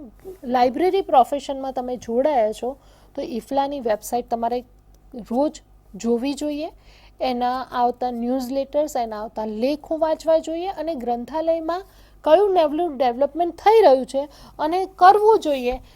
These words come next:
તેના વિશેની દરેક માહિતી ifla વેબસાઇટ પર મુકાતી હોય છે, તો આપણે તે જરૂર વાંચવી જોઈએ. દિલ્હી સાર્વજનિક ગ્રંથાલયની સ્થાપના યુનેસ્કોએ ઓગણીસો ને એકાવનમાં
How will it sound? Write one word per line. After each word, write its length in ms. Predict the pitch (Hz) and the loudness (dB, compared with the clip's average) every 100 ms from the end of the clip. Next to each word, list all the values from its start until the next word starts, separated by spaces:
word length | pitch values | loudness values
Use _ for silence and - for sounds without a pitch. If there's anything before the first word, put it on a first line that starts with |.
| - - | -10 -6
તેના 240 | 254 247 | -2 -2
વિશેની 500 | 240 233 269 269 285 | -4 -6 -6 -6 -8
દરેક 680 | 214 - 220 226 339 415 370 | -10 -8 -6 0 2 2 -2
માહિતી 600 | 302 247 254 - 247 - | -6 -6 -10 -10 -12 -12
ifla 580 | 262 226 - 240 226 233 - _ _ - | -12 -12 -4 -2 -2 -6 -12 _ _ -2
વેબસાઇટ 440 | 208 - 214 214 | -2 0 -4 -4
પર 100 | 233 | -6
મુકાતી 540 | 226 196 196 214 226 220 | -8 -10 -4 -4 -4 -8
હોય 140 | 214 | -8
છે, 180 | - 370 _ _ _ | -10 -14 _ _ _
તો 60 | - | -4
આપણે 240 | 220 220 | -2 -4
તે 220 | 254 339 427 _ _ | -6 -8 -10 _ _
જરૂર 360 | - 240 226 208 | -6 -4 -4 -8
વાંચવી 420 | 180 180 - 190 | -12 -14 -16 -16
જોઈએ. 340 | 180 196 196 202 _ _ _ _ | -14 -14 -14 -16 _ _ _ _
દિલ્હી 380 | 220 262 339 453 | -2 2 4 4
સાર્વજનિક 680 | 427 403 370 370 370 339 339 | 2 0 2 2 2 0 -2
ગ્રંથાલયની 720 | 277 262 254 254 254 254 262 | -2 -2 -2 -2 -2 -2 -6
સ્થાપના 560 | 247 - 220 - 240 294 | -8 -4 -4 -4 -8 -6
યુનેસ્કોએ 800 | 269 247 233 254 - 269 269 349 - | -6 -4 -4 -6 -2 0 2 0 -4
ઓગણીસો 640 | 277 254 320 392 359 339 | -4 -2 -2 -2 -2 -2
ને 240 | 294 320 381 _ _ - | 0 -2 -4 _ _ -4
એકાવનમાં 760 | 247 - 247 240 233 240 262 | -4 2 2 2 0 -4 -12